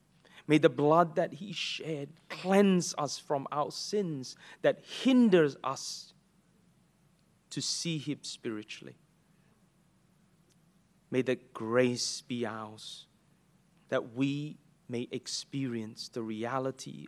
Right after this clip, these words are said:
of God in our heart, in our life. May the Spirit of God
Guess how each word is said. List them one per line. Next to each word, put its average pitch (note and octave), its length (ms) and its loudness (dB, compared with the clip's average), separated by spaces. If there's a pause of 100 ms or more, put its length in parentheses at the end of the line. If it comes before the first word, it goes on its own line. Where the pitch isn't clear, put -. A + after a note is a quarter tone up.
of A#2+ 200 -12
God B2 340 -8 (180)
in A2+ 140 -8
our A2 140 -10
heart, C3+ 420 -8 (540)
in A2+ 100 -8
our - 160 -10
life. - 460 -18 (1120)
May D#3 120 6
the D3+ 120 2
Spirit D#3 640 4
of C3 160 4
God B2+ 360 -6